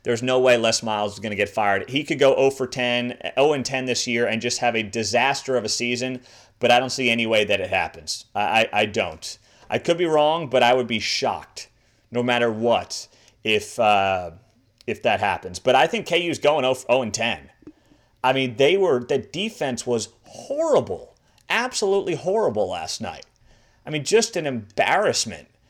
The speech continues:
uh, watching this K U team. I mean, they, they lost a couple of talented players last year, don't get me wrong. But boy, it is just a mess. And yeah, can you get Pooka Williams in the game plan early, please? Is that that difficult?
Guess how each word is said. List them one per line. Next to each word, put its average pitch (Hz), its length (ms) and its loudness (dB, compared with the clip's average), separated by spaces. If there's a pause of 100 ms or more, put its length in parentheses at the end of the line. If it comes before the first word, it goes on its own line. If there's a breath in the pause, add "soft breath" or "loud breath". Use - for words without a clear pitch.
(240)
uh, 98 560 4 (500)
watching 135 420 0
this 135 160 -2
K 139 200 0
U 127 180 -2
team. 101 260 -10
I 101 60 -4
mean, 147 140 -2
they, 185 140 0
they 208 180 4
lost 262 300 0
a - 40 -2
couple 180 240 -2
of 147 80 -2
talented 165 340 -4
players 165 320 0
last 98 320 -4
year, 113 120 -4
don't 147 200 -6
get 143 120 -6
me 113 40 -4
wrong. 110 420 -2 (400 loud breath)
But - 260 -16
boy, 208 320 4
it 196 80 2
is 165 140 4
just 139 260 -4
a 107 60 -2
mess. 127 560 -2
And 143 200 -6
yeah, 190 180 0
can - 200 -8
you 135 100 -4
get 190 260 0
Pooka 208 320 0
Williams 165 360 -4
in 165 40 -10
the 147 60 -8
game 165 240 -6
plan 160 240 -4
early, 170 300 0
please? 98 320 -8
Is 107 80 -6
that 120 420 -6
that 185 360 -2
difficult? 220 680 -4